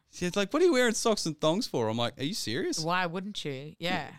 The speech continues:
Speaker 1: I
Speaker 2: I'm
Speaker 1: don't
Speaker 2: with it.
Speaker 1: get, I don't get shit between my toes anymore,
Speaker 2: Yeah, or on
Speaker 1: you
Speaker 2: the
Speaker 1: know?
Speaker 2: bottoms or on the tops.
Speaker 1: Yeah.
Speaker 2: Like, it's like wearing a pair of shoes.
Speaker 1: Yeah,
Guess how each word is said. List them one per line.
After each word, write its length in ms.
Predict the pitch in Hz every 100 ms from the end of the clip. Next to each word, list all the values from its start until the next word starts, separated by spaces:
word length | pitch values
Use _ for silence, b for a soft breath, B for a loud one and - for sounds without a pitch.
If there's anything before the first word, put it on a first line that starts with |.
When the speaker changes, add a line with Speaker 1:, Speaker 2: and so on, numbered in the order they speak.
| -
Speaker 1:
I 100 | 175
Speaker 2:
I'm 40 | 214
Speaker 1:
don't 100 | 202
Speaker 2:
with 80 | 156
it. 200 | 180 165
Speaker 1:
get, 40 |
I 100 | 165
don't 160 | 185 175
get 160 | 160
shit 200 | - 170
between 300 | 147 - 151
my 80 | 120
toes 420 | 107 156 208 240
anymore, 300 | 120 107 104
Speaker 2:
Yeah, 220 | 240 254 214
or 220 | 226 208
on 80 | 220
Speaker 1:
you 40 |
Speaker 2:
the 40 | 214
Speaker 1:
know? 40 |
Speaker 2:
bottoms 540 | 139 160 185 233 277 -
or 80 | 190
on 140 | 180
the 80 | 160
tops. 580 | - 156 208 - - -
Speaker 1:
Yeah. 140 | 190
Speaker 2:
Like, 260 | 233 131 - -
it's 200 | 214 220
like 200 | 220 196
wearing 300 | 208 208 202
a 40 |
pair 220 | - 196
of 100 | 185
shoes. 640 | - 175 208 156 - - 269
Speaker 1:
Yeah, 360 | 349 415 311